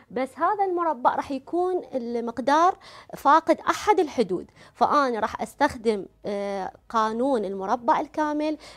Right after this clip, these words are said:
اللي ذكرناه بالدرس السابق حتى أجد الحد المفقود. إذن هنا عندي حدودية أنا أيضا متكونة، مقدار متكون من ثلاث حدود. ال-، هذا راح ي-،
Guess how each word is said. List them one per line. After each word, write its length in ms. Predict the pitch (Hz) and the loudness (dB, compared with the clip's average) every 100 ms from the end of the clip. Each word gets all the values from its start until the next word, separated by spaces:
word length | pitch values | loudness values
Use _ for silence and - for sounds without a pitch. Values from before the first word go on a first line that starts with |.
| - | -8
اللي 180 | 220 220 | -4 -2
ذكرناه 560 | 214 233 220 233 254 | -2 -2 0 0 0
بالدرس 440 | 196 190 220 254 302 | -2 -2 0 0 -4
السابق 500 | - 285 269 269 - | -2 2 2 0 -2
حتى 320 | 247 - 240 | -4 -2 -2
أجد 400 | 226 233 247 - | 0 0 0 0
الحد 480 | 208 - 247 320 - | -10 -2 0 0 -2
المفقود. 580 | 277 269 233 - - - - - - - | -8 -4 -6 -6 -12 -12 -14 -20 -14 -6
إذن 240 | 254 294 | -2 0
هنا 480 | - 392 392 339 320 | -2 -2 0 0 -2
عندي 300 | 277 226 277 | -4 -6 -6
حدودية 800 | 269 269 262 254 285 311 254 254 | -4 -6 -6 -6 -2 0 2 0
أنا 140 | 247 | 0
أيضا 360 | - 247 233 240 - - - | -2 0 2 0 -2 -20 -8
متكونة، 800 | 233 247 226 285 294 311 302 415 427 _ _ _ _ - | -6 -4 0 0 0 -2 -2 -2 -4 _ _ _ _ -6
مقدار 440 | 254 254 233 285 | -4 0 2 2
متكون 500 | 302 240 220 262 311 | 2 -6 2 2 2
من 120 | 320 247 | 0 -2
ثلاث 380 | 233 220 330 | 0 2 2
حدود. 420 | - 349 196 - _ _ - - - - - | 0 -4 -4 -8 _ _ -20 -20 -20 -18 0
ال-، 260 | 262 269 269 | 0 2 2
هذا 520 | 254 240 277 320 285 | 2 4 4 4 6
راح 160 | 262 247 | 2 0
ي-، 160 | 233 | -10